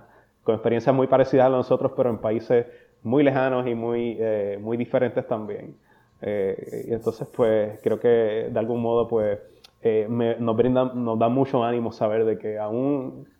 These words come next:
eh, solitos en lugares esparcidos alrededor del mundo, pues,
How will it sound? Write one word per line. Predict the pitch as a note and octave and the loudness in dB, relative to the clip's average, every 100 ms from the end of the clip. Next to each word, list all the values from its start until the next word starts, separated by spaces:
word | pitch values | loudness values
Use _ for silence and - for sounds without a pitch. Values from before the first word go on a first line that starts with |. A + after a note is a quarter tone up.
| _ _ _ | _ _ _
eh, | A2+ A2 G#2 G2 - A2 - - | -4 -2 -4 -6 -6 -10 -12 -20
solitos | - - A2 C#3+ E3 D#3+ D3 | -4 2 4 6 6 4 4
en | C#3 C3 B2 | 2 0 0
lugares | A#2+ B2 C#3+ C#3 C3 | 2 4 4 2 -2
esparcidos | B2 A#2+ A#2 - B2 B2+ | -4 -4 -4 -2 -2 -2
alrededor | B2 B2+ A2+ | -2 0 0
del | A#2 | 0
mundo, | A2+ A#2 A2+ | -2 -4 -6
pues, | G#2+ | -6